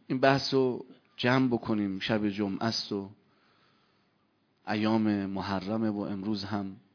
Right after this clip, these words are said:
رسمی که روزه خونها دارن، روزهٔ طفلان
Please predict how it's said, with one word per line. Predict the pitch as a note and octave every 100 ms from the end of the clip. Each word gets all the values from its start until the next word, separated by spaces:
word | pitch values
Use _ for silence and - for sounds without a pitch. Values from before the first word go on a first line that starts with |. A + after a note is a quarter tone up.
| _ _ _ _ _ _ _ - _ _ _ _ _ _ _ _ _ _ _ _ E3+ C#3+ C3
رسمی | B2+ B2 A#2+ A2
که | - G2+ G2 F#2+ F2 -
روزه | G#2 F#2 G2
خونها | - F#2+ F#2 G2
دارن، | G2 G2+ A#2 B2 G#2+
روزهٔ | G2+ F#2+ A2+ A#2 A2 A2 A#2+ - _ _ _ _ _ _ _ _
طفلان | G2 F#2 F#2+ G#2 A2 A2 G#2+ G2+